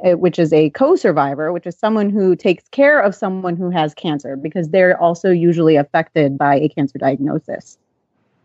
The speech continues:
So once you understand who a cancer survivor is, it's much easier to kind of define what cancer survivorship is. Um, essentially, cancer survivorship is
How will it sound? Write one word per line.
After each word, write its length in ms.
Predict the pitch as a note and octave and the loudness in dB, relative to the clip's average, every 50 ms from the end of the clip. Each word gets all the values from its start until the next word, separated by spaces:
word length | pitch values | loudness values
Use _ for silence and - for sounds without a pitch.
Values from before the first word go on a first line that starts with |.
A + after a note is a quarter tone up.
| _ _ | _ _
So 80 | - A#3 | 0 2
once 200 | C#4+ F#4 F#4+ F#4 | 4 4 4 4
you 80 | D#4+ | 4
understand 380 | C#4+ B3 B3 A#3+ B3 A3+ G#3+ G#3 | 4 4 2 2 2 2 2 4
who 100 | A#3 G#3 | 4 2
a 80 | F3+ F3+ | 2 2
cancer 260 | - G3+ F#3 F3+ F3 | 0 -2 -2 -2 -2
survivor 400 | - F3 E3+ F3 D#3+ D#3 D#3+ - - | -2 0 0 0 2 0 -2 0 0
is, 420 | A3 A3 F3+ D#3+ D3+ D3+ D#3 D#3 D#3 | 2 2 2 2 0 -2 -4 -6 -8
it's 160 | F3 E3 - | -10 -8 -6
much 220 | G3+ F#3+ F#3 - | -6 -6 -6 -4
easier 400 | - G3 F#3+ F#3+ F3 F3+ F3 E3 | -4 -2 -2 0 2 2 2 2
to 140 | D#3 - E3+ | 0 -2 -6
kind 340 | D3+ - - E3 E3 D#3+ E3 | -8 -4 -2 0 0 2 2
of 160 | D#3+ D#3 D3+ | 0 0 0
define 1000 | F3 E3 - _ _ _ _ _ _ - F3 E3 D#3 D#3 D#3 D#3 D3+ D3+ D3+ D3+ _ _ _ _ _ _ | -2 -4 -4 _ _ _ _ _ _ -2 0 2 2 2 2 2 2 0 -2 -4 _ _ _ _ _ _
what 320 | - E3 F3 E3 D#3 - | -2 2 2 2 2 0
cancer 340 | - - F#3+ E3 D#3 - D#3+ | -4 -4 -4 -4 -2 -4 -4
survivorship 840 | - - D#3 C#3+ D#3 D3+ C#3+ B2+ D3 C#3+ - - - G3 G3 - _ _ - | -4 -4 -2 0 0 0 0 0 -2 -4 -6 -4 -2 -2 -2 -2 _ _ -14
is. 380 | D3 - - - D3+ D3 _ _ _ - D#3+ | -12 -12 -12 -16 -18 -20 _ _ _ -4 -2
Um, 400 | D#3+ D#3 D#3 D3+ D3+ D#3 D#3+ - | 0 2 2 2 0 0 -2 -2
essentially, 540 | - G3 - - B3+ D#4 C#4+ - B3+ G#3 F#3 | -4 -2 0 0 0 0 2 2 2 2 2
cancer 320 | F3 - G#3 G3 - F#3 F3+ | 2 0 -2 -2 -2 -4 -6
survivorship 680 | - F#3+ E3+ F3 F3 F3 D#3+ E3 D#3 - F3 D#3+ D#3 - | -4 -2 0 0 2 2 2 0 -2 -2 -2 -2 -2 -2
is 480 | - F3+ E3+ E3 E3 D#3+ D3+ D#3 D3+ | 0 2 2 4 4 2 2 0 -4